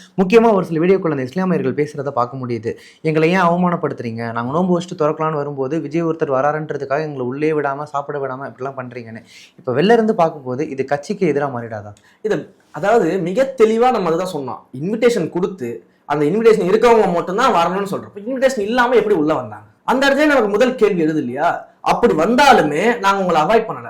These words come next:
Speaker 2: உங்களுக்கு வெளியில தொழுகிறதுக்கான அனைத்து ஏற்பாடும் பண்ணல. ஆனா நீங்க உள்ள போய் தான் தொழுகணும் அப்படின்னா நம்ம என்ன பண்ண முடியும்? Already இன்விடேஷன் கொடுத்தவங்க உள்ள உட்கார்ந்துருக்காங்க,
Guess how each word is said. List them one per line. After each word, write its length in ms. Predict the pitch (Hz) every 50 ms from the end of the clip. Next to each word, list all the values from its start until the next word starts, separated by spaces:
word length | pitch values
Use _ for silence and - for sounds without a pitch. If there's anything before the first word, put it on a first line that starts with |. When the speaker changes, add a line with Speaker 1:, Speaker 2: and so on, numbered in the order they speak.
| - -
Speaker 2:
உங்களுக்கு 300 | 190 220 240 240 185 190
வெளியில 220 | 208 233 294 285 269 -
தொழுகிறதுக்கான 540 | - 208 220 226 220 190 196 175 185 202 208 175
அனைத்து 240 | 185 196 190 185 190
ஏற்பாடும் 300 | 185 190 185 180 170 156
பண்ணல. 80 | 170
ஆனா 100 | 233 262 262
நீங்க 140 | 240 226 202 214
உள்ள 140 | 240 277 311 311 320
போய் 160 | 269 254 254
தான் 160 | 277 294 285 285
தொழுகணும் 280 | 233 233 220 220 226 220
அப்படின்னா 220 | 202 196 220 233 214
நம்ம 120 | 180 165
என்ன 80 | 180 202
பண்ண 140 | 190 170 156 143
முடியும்? 220 | 135 135 131 - - _ _ - 127 165
Already 320 | 208 226 226 240 277 294 247 214
இன்விடேஷன் 580 | 208 254 285 311 - 311 302 311 302 302 269 254 247 247
கொடுத்தவங்க 400 | 294 - - 294 277 277 285 262
உள்ள 100 | 240 240 233 -
உட்கார்ந்துருக்காங்க, 520 | - 208 214 190 170 147 139 123 110 113